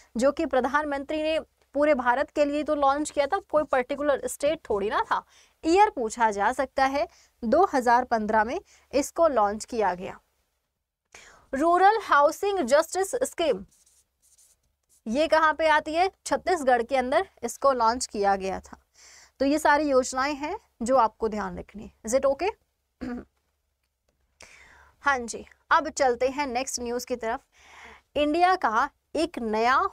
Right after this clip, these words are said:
वॉरशिप जो है ये लॉन्च किया गया है, इसका नाम है महेंद्रगिरी।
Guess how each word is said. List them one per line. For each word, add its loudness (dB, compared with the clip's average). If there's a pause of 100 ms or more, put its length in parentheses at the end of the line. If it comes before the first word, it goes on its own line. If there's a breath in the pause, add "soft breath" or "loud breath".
(100)
वॉरशिप -2
जो 0
है -2 (180)
ये -4
लॉन्च -4
किया -4
गया -4
है, -4 (260 soft breath)
इसका 0
नाम 2
है -4
महेंद्रगिरी। -4